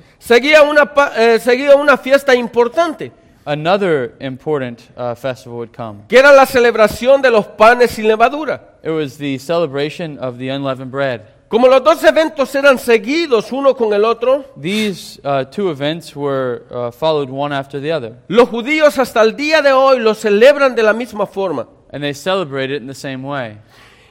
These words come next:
Speaker 1: Y ellos toman a bien unir las dos festividades con el mismo nombre, la Pascua.
Speaker 2: And they united these two festivals with the same word, the Passover.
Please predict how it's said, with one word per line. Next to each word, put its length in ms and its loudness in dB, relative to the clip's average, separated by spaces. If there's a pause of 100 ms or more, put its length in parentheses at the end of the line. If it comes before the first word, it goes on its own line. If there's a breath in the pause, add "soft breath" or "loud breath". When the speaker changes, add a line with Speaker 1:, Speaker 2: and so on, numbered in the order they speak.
Speaker 1:
Y 160 -4
ellos 360 2
toman 340 4
a 100 6
bien 520 6
unir 340 -4
las 420 2
dos 240 4
festividades 800 -2
con 160 -2
el 100 2
mismo 400 -4
nombre, 400 -2
la 180 -4
Pascua. 580 -6
Speaker 2:
And 180 -4
they 100 -2
united 540 -4
these 280 -10
two 200 -8
festivals 560 -8
with 140 -16
the 80 -16
same 340 -10
word, 260 -10
the 60 -16
Passover. 580 -10